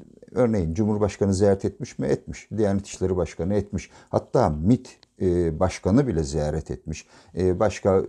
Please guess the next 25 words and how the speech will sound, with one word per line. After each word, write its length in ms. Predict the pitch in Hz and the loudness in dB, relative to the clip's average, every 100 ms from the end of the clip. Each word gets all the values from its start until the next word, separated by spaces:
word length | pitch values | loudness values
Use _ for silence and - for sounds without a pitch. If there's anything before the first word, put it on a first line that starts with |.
| - | -4
e, 720 | 50 90 82 80 73 65 65 55 - | -2 0 2 2 0 -2 -2 -4 -6
işte 360 | - - 92 | -8 -2 0
bu, 240 | 95 87 - - _ - | 2 0 -2 -18 _ -12
e, 300 | 78 80 82 | -4 -2 0
Cumhuriyete 680 | 101 104 92 90 82 - 78 | 2 4 4 4 2 0 2
ve 80 | |
Atatürk'e 640 | 80 82 113 - 98 - 85 | 2 2 0 -2 -4 0 0
dönek, 340 | 87 82 80 - | 0 -2 -4 -6
a-, 60 | 92 | -4
aslında 720 | 85 - 90 - 87 82 90 | -2 -2 -4 -4 -4 -2 0
olumsuz 500 | 95 98 101 120 92 | 2 2 0 -2 -4
düşünceleri 520 | 95 87 80 87 90 | -2 -2 0 2 2
olan 460 | 90 71 85 90 87 | 0 0 0 0 -2
insanları 520 | 95 - 87 90 87 | -2 -2 -2 -2 -2
ziyaret 360 | 80 92 95 - | 0 0 0 -2
eden 220 | 78 80 - _ - | -6 -6 -12 _ 0
pek 220 | 151 - | 0 2
çok 220 | 98 - | -2 0
başka 360 | 87 - 113 78 | -2 0 0 2
bakan 400 | 92 - 95 82 - | 2 2 2 0 -6
ve 180 | - 92 | -2 0
milletvekili 720 | 95 104 104 - 90 - 104 | 2 4 2 0 -4 0 -2
de 100 | 85 | 0
söz 240 | 76 67 - | -2 -6 -6
konusu. 360 | 69 65 - | -8 -8 -12